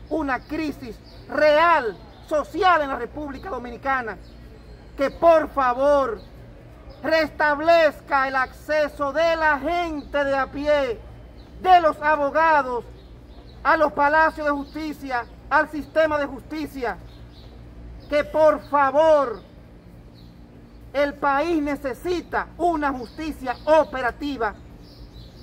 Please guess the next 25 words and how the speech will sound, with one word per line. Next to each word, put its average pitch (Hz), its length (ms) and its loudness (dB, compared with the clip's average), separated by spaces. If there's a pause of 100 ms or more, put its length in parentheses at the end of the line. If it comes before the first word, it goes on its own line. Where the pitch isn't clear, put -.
(320)
y 285 140 0
no 311 260 0
podemos 285 580 2
seguir 262 520 -6
pasando 277 720 -2 (460)
por 262 160 -2
el 262 140 -2
espectáculo 277 880 -2
que 247 140 -4
vimos 269 260 -4
ayer, 262 440 -2
donde 240 280 -4
mujeres 247 720 -4
acudían 262 680 -2 (240)
al 247 200 2
tribunal 269 540 -2
de 254 140 -4
niños, 262 480 -6
niñas, 269 400 -6
adolescentes 240 840 -2 (760)
a 269 140 4
resolver 269 460 0
sus 302 140 -8
problemas 277 680 2
judiciales 254 680 0